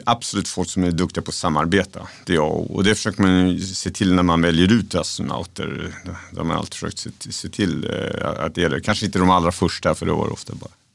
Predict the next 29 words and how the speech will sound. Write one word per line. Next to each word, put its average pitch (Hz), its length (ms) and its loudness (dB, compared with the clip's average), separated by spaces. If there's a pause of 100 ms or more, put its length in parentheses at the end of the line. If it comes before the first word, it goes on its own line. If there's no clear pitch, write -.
en, 76 300 -4 (1040)
the, 71 240 0
the, 76 300 0
the 90 60 4
right 92 220 4
stuff, - 400 -2
eh, 110 480 2
enskilda 101 420 0
piloterna. 113 540 2
Men, 123 200 2
men, 135 340 4
eh, 127 140 0 (440)
se-, - 240 -4
sen, 123 420 2
eh, 120 280 4
i, 85 760 0
dess 113 240 2
har 110 80 0
man 101 100 4
gjort 87 120 -2
det. 87 100 -4
Sen 127 240 2
vill 147 100 4
man 139 120 4
ju 127 60 4
ha 117 360 2
en, 110 120 0
en 104 280 4
mix, - 560 -2